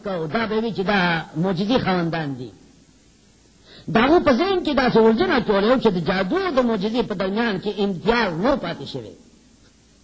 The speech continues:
ا، بني ادم خو دا هم دی، هغه هم دی. دارنګه د جادو په ذریعه روز به روز ګمراهي به خورېده، ګمراهي به خورېده. نو خلکو به <clears throat>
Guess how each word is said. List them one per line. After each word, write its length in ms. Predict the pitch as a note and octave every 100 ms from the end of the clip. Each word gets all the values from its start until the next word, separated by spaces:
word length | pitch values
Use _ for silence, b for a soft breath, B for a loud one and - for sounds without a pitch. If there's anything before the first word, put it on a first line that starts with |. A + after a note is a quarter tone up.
| -
ا، 40 | C#3
بني 200 | D#3 E3+
ادم 180 | A3
خو 100 | D#3+
دا 100 | F3 A3+
هم 120 | D4+
دی، 60 | D4
هغه 200 | C4+ D4
هم 100 | C4+
دی. 120 | A#3+ - - - - - - _ _ _ _ B B B B A#3
دارنګه 500 | G3+ G4 A4 F#4+ F#4
د 100 | D4+
جادو 220 | D4 C4+ A#3+
په 100 | A#3
ذریعه 280 | A3 A#3+ B3+
روز 240 | A#3+ D4
به 120 | G#3 A3
روز 180 | C4+ A#3
ګمراهي 320 | F#3+ F#3+ F#3 G#3
به 140 | B3
خورېده، 420 | E3 E3 D#3+ C#3+ - - -
ګمراهي 320 | D3+ E3+ F#3+ A3+
به 120 | A3+ C#4 - - -
خورېده. 360 | D#3 C#3+ - - - - _ _ _ _ _ _ _ _ _ _ _ _ B B
نو 80 | A3+ C4
خلکو 300 | E4+ G#4 C#4+ C#4
به 340 | A3+ G#3+ B3+ - - - - - _ - _ -
<clears throat> 640 | E4 C4 A3 D#3+ A#2+